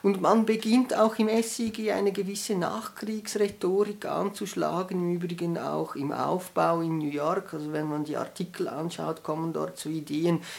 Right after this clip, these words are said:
Nachkriegseuropa, jüdisches Leben nach dem Krieg auf.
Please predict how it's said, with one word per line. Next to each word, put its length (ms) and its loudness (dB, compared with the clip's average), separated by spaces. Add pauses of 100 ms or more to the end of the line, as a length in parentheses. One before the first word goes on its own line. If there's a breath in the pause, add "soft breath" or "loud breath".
Nachkriegseuropa, 1500 2
jüdisches 600 -2
Leben 440 2
nach 380 2
dem 340 0
Krieg 400 -2
auf. 360 2